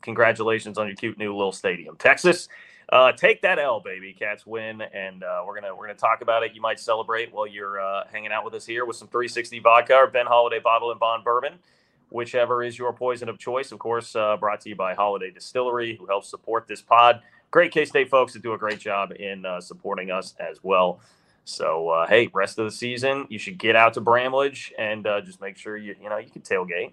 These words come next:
You can, you can hit it up before the game. Just get the three sixty vodka and the Ben Holiday Bottle and Bond Bourbon. Make sure you're ready to roll. I can remember being a student,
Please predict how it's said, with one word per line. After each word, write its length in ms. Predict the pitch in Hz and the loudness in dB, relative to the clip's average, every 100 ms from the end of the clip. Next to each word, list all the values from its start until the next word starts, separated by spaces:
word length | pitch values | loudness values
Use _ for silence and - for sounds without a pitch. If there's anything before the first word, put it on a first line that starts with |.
| _ | _
You 80 | 95 | -20
can, 220 | 98 90 | -20 -20
you 100 | 95 | -20
can 140 | 101 98 | -20 -10
hit 140 | 98 | -6
it 80 | 95 | 0
up 220 | 101 - _ - | 0 -2 _ -18
before 280 | 95 104 101 | -4 -2 -2
the 60 | |
game. 320 | 98 107 139 | -2 -4 -6
Just 240 | - - _ | -18 -20 _
get 160 | 131 - | -18 -18
the 60 | |
three 180 | - 143 | -10 -10
sixty 280 | 143 - 147 | -10 -12 2
vodka 360 | 156 156 147 | 4 6 4
and 120 | 143 139 | 2 2
the 180 | 135 135 | 0 0
Ben 120 | 139 | 4
Holiday 260 | 135 131 | 6 6
Bottle 280 | 120 127 120 | 6 6 4
and 60 | 117 | 2
Bond 200 | 113 110 | 2 2
Bourbon. 260 | 113 110 101 | 0 -2 -8
Make 160 | 101 | -12
sure 140 | - 104 | -12 -14
you're 100 | 92 | -8
ready 240 | 95 92 | -8 -8
to 80 | 90 | -10
roll. 260 | 90 82 87 | -8 -6 -2
I 60 | 104 | -2
can 140 | 143 | 0
remember 400 | 143 143 135 - _ _ _ - | 2 2 2 -4 _ _ _ -10
being 200 | 131 123 | -8 -8
a 40 | |
student, 520 | - 151 165 143 143 | -8 -4 -4 -4 -12